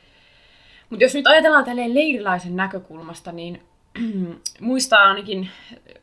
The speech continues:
muistaa just sen, että, että kun oli just semmoinen ehkä ujompi kuitenkin silloin pienenä, että, että, että just oli paljon uusia ihmisiä, niin sit jotenkin se on jäänyt etenkin mieleen, että kun just porukkaan pääsemisessä on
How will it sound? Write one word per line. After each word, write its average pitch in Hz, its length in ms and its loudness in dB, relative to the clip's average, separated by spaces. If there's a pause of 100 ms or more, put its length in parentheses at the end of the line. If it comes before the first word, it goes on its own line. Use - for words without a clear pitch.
muistaa 233 380 0
just 196 180 -2
sen, 202 280 2
että, - 320 -2 (800)
että - 180 -20 (140)
kun 190 160 -4
oli 214 180 6
just 220 140 -2
semmoinen 220 320 -2
ehkä 196 360 -4 (280)
ujompi 220 640 -2 (380)
kuitenkin 208 480 -2
silloin 196 320 -4
pienenä, 196 420 -4
että, - 260 -6 (800)
että, 185 160 -18 (220)
että - 280 -12
just 180 160 -8
oli 190 120 -4
paljon 190 380 2
uusia 185 340 0
ihmisiä, 175 560 -4
niin 175 240 -8
sit 190 200 -16
jotenkin 196 300 -8
se 202 120 -6
on 208 100 2
jäänyt 185 260 2
etenkin 185 340 -12
mieleen, 180 340 -6
että 180 120 -16
kun - 120 -20
just - 200 -20
porukkaan 190 480 -4
pääsemisessä 180 720 -4
on 175 100 -10